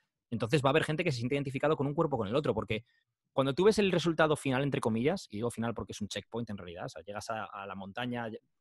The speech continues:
llámalo montaña de pérdida de grasa o recomposición corporal, y luego tendrás otras metas, ¿no? De fuerza, de hipertrofia, de lo que sea. Cuando tú llegas ahí, es muy difícil lo que dices tú, ¿no? Tú ves a Cristiano y es difícil identificarte con él, pero tú te identificas con el Cristiano de dieciocho años, ¿no? Entonces, es lo mismo, cuando tú ves a esa persona antes, y dices,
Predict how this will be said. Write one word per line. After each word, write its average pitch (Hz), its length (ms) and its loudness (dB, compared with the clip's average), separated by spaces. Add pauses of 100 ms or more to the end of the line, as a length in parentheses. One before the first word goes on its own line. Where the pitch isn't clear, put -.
(120)
llámalo 123 260 0
montaña 120 380 2
de 110 380 -2
pérdida 113 220 -2
de 101 40 -4
grasa 120 220 -2
o 110 40 0
recomposición 104 360 -6
corporal, 120 240 0
y 151 40 2
luego 123 120 0
tendrás 107 260 -4
otras - 220 -8
metas, 107 260 -10
¿no? 120 80 -6
De 98 60 -8
fuerza, 107 280 -8
de 98 60 -6
hipertrofia, 101 360 -10
de - 40 -12
lo - 40 -16
que - 80 -20
sea. - 100 -18 (800)
Cuando 123 240 0
tú 175 120 -2
llegas 196 260 4
ahí, 180 260 0 (240)
es 131 100 -4
muy 180 120 0
difícil 165 300 2
lo 139 80 2
que 123 60 -2
dices 131 220 -4
tú, 123 120 -4
¿no? 117 80 -2
Tú 127 100 -6
ves 139 80 -2
a 151 60 -2
Cristiano 151 300 -2
y 147 60 0
es 127 60 -4
difícil 135 380 -2
identificarte 113 560 -4
con 104 140 -6
él, 107 180 -6
pero 107 160 -6
tú 139 140 -4
te 151 100 0
identificas 139 420 -2
con 139 100 -4
el 120 80 -2
Cristiano 123 280 -2
de 123 40 0
dieciocho 110 320 -2
años, 107 300 -2
¿no? 151 180 -2
Entonces, 123 320 -4 (280)
es - 80 -8
lo 131 80 0
mismo, 135 200 -2
cuando 113 160 -2
tú 139 80 -2
ves 151 100 2
a 170 40 -2
esa 160 100 0
persona 160 280 0
antes, 185 220 2
y - 20 -4
dices, - 100 -14